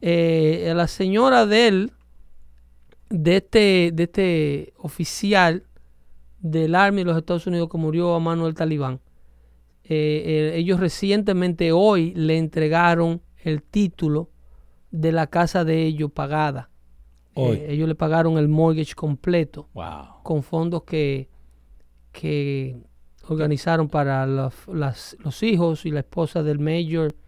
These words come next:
Speaker 2: Que es,
Speaker 1: mayor
Speaker 2: eso
Speaker 1: Brent,
Speaker 2: tira,
Speaker 1: Brent,
Speaker 2: eso tira
Speaker 1: Brent Ta-,
Speaker 2: muchísimo más.
Speaker 1: Brent Taylor.
Speaker 2: Sí.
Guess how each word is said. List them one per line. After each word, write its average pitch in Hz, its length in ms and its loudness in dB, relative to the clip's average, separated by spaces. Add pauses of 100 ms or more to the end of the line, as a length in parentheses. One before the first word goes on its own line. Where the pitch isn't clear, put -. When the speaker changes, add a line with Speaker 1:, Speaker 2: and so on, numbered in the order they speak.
(240)
Speaker 2:
Que 180 160 -2
es, 170 180 4
Speaker 1:
mayor 185 220 6
Speaker 2:
eso 180 140 10
Speaker 1:
Brent, 180 160 8
Speaker 2:
tira, 165 240 6
Speaker 1:
Brent, 175 180 8
Speaker 2:
eso 185 140 8
tira 160 220 6
Speaker 1:
Brent 147 200 8
Ta-, 151 60 4
Speaker 2:
muchísimo 135 300 4
más. 151 320 -2 (200)
Speaker 1:
Brent 190 300 2
Taylor. 135 340 0 (120)
Speaker 2:
Sí. 123 320 2